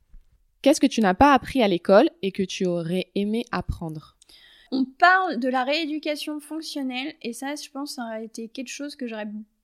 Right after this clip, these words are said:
Speaker 2: enfin, plus développé, mais pour ça, faut faire, euh, plus, euh, plus d'heures de formation.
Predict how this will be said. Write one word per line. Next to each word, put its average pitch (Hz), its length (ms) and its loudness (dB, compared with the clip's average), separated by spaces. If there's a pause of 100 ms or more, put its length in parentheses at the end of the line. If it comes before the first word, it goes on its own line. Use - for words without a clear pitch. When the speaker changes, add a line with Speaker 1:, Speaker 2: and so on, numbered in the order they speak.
(440)
Speaker 2:
enfin, 214 480 -10 (140)
plus 285 220 -2
développé, 262 480 -2
mais 262 120 -4
pour - 140 -16
ça, 240 120 -6
faut 240 160 -8
faire, 202 340 -12
euh, 190 100 -12 (100)
plus, 262 440 -6
euh, 202 420 -8 (260)
plus 220 240 -8
d'heures 214 180 -6
de 208 80 -12
formation. 196 400 -14